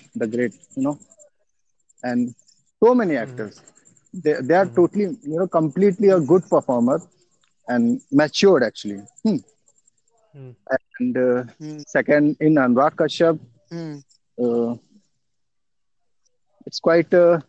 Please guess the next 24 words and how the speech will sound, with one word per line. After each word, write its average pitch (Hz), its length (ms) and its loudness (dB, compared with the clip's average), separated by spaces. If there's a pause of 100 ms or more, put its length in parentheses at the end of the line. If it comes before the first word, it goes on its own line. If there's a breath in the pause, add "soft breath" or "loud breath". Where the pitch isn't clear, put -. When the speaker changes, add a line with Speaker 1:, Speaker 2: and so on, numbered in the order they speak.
(2750)
Speaker 1:
हाँ, 123 420 -6 (240)
कह 156 140 2
सकते 120 320 -8
हैं, 110 160 -8
थोड़ा - 400 -8
बहुत 135 200 -2 (240)
सेम 131 300 4
है, 123 240 0
but 120 320 -2 (120)
Speaker 2:
बहुत। 131 200 -20 (100)
Speaker 1:
मैच्योरिटी 143 440 4
लेवल 135 260 4
थोड़ा - 380 -4 (160)
Speaker 2:
हाँ। 131 100 -14
Speaker 1:
ज्यादा 131 240 2
है 127 80 2
प्रकाश 117 320 -4
झा 113 100 -2
की 113 120 -6
फिल्मों 113 300 -6
Speaker 2:
मैं 135 120 -4
Speaker 1:
में। 147 100 -6
Speaker 2:
बताऊं? 175 280 -12 (2750)
हम्म, 123 220 -20